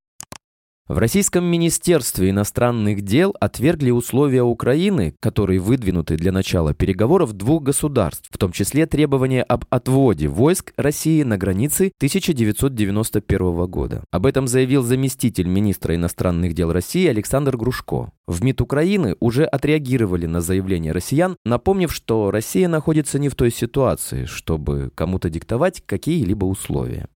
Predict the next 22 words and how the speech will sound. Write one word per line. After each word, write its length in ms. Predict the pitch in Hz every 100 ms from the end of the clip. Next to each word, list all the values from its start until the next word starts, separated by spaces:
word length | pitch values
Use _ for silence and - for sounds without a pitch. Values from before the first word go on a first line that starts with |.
| _
Требования 500 | 147 160 147 143 135
Украины 440 | 139 135 180 208
остаются 560 | 175 135 143 156 175 160
прежними, 640 | - 165 143 87 78 67 62
в 100 | -
противном 580 | 87 - 131 113 110
случае 480 | 95 151 208 - 87
говорить 360 | 87 101 120 117
о 60 |
каком-то 480 | 98 110 127 113 101
достижении 640 | 87 107 - 101 107 92 82
мира 300 | 101 175 170 - -
нет 200 | 113 -
смысла. 500 | - 78 - - - _ -
Мирная 380 | 143 170 160
формула 540 | 151 - 170 143 127 117
Украины 480 | 117 139 175 202 165
остаётся 520 | 135 147 151 147 131
неизменной. 880 | 135 135 123 131 117 76 65 62 101
Немедленное 600 | 101 139 143 110 101 92
прекращение 680 | 87 98 82 - - 92 82
войны, 460 | 78 85 87 113